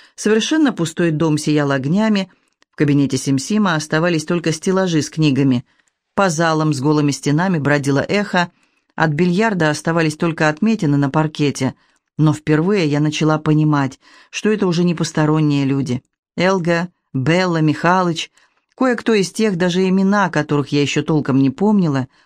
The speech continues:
но непонятным образом образовавшееся единство — наша команда. И даже постоянно брюзжавший и ехидничавший Нострик, коляску с которым детвора, гикая, хохоча, дружно катала по комнатам,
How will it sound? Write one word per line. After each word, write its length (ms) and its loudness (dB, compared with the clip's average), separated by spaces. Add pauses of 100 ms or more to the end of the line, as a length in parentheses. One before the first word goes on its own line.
(320)
но 60 -2
непонятным 720 0
образом 520 0 (220)
образовавшееся 840 0
единство — 720 0 (320)
наша 280 0
команда. 580 -2 (480)
И 80 0
даже 340 0
постоянно 880 0
брюзжавший 920 -2 (180)
и 80 -4
ехидничавший 1000 0
Нострик, 560 -2 (400)
коляску 480 0
с 40 -12
которым 540 0
детвора, 640 0 (460)
гикая, 540 0
хохоча, 640 -2 (340)
дружно 380 0
катала 380 0
по 160 -2
комнатам, 580 0